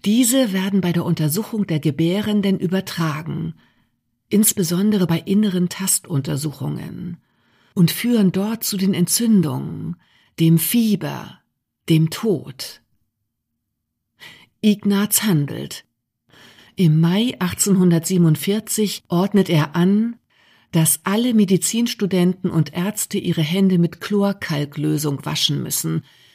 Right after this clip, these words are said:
bevor sie eine Wöchnerin untersuchen. Eine scharfe, beißende Flüssigkeit, unangenehm, aber gründlicher als Seife.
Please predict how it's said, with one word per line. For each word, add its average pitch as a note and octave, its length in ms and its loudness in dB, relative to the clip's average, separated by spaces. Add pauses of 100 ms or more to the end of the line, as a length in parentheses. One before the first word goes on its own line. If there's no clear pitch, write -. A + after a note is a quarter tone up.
(100)
bevor A3+ 420 0
sie A3 180 0
eine F3 300 2
Wöchnerin F3+ 540 2
untersuchen. E3 1040 -2 (760)
Eine E3 260 4
scharfe, G#3+ 760 -2 (200)
beißende F#3+ 640 0
Flüssigkeit, - 1000 -6 (200)
unangenehm, D3 1000 -4 (460)
aber D#3+ 260 0
gründlicher F#3+ 680 2
als C#3+ 220 -6
Seife. E3+ 640 -2